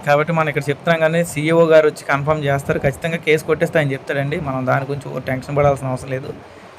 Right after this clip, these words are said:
అలాగే కేసు కొట్టారా లేదా అనేది కూడా ఆయన ఒక క్లారిటీ అనేది మనకి ఇస్తారు. మ్యాక్సిమం ఈరోజు రాత్రి మీటింగ్లో చెప్తారని అనుకుంటున్నాను. చూద్దాము ఏం జరుగుద్ది అనేది. కొత్త బిజినెస్ గురించి కావండి, లేకపోతే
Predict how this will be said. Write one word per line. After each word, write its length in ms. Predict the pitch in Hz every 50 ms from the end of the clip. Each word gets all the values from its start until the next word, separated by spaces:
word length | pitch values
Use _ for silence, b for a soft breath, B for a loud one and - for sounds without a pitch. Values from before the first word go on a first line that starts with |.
| B B B - - - -
అలాగే 220 | - - 147 151 156
కేసు 640 | 147 156 151 156 156 - 170 165 160 160 160 156 151 - - - -
కొట్టారా 340 | 143 139 135 - 160 160 160
లేదా 220 | 156 151 147 151
అనేది 200 | 147 147 143 139
కూడా 160 | 135 147 160
ఆయన 100 | 170 160
ఒక 120 | 147 135 -
క్లారిటీ 340 | 139 135 135 143 143 147 151
అనేది 160 | 147 143 135
మనకి 180 | 127 127 123
ఇస్తారు. 300 | 127 - - 143 147 165
మ్యాక్సిమం 580 | 175 156 135 135 143 135 143 160 165 165 165 156 - - - - -
ఈరోజు 240 | 139 139 139 139 139
రాత్రి 280 | 131 135 143 143 147 143
మీటింగ్లో 320 | 147 143 147 143 143 143
చెప్తారని 480 | - - 139 - - - 156 147 147 139
అనుకుంటున్నాను. 540 | 135 135 131 - 156 147 147 147 139 143 180 208 B B B B B B B B B B - - - - 151
చూద్దాము 400 | 147 151 160 160 165 196 226 208 - - -
ఏం 180 | 143 143 143 147
జరుగుద్ది 380 | 139 143 143 131 139 135 - 135
అనేది. 200 | 139 143 160 170
కొత్త 260 | - 147 139 - 151
బిజినెస్ 380 | 143 143 143 143 139 131 135
గురించి 440 | 139 135 135 139 135 - 139 131 127
కావండి, 460 | 135 135 135 135 135 131 143 143 143
లేకపోతే 560 | 135 135 135 131 147 135 - 156 147 143 147